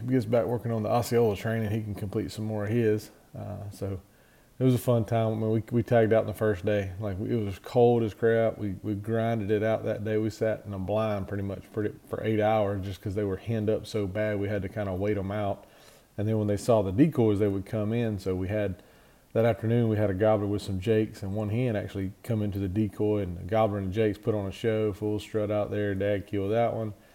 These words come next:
And then, um, I don't know, it was a couple hours later,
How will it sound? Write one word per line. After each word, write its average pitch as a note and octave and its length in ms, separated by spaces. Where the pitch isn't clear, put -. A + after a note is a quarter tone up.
And G2+ 140
then, G2 260
um, F#2 400
I G#2 60
don't G2+ 100
know, G2 60
it G2+ 40
was G2 120
a G#2+ 100
couple G#2+ 260
hours G#2 280
later, G#2 460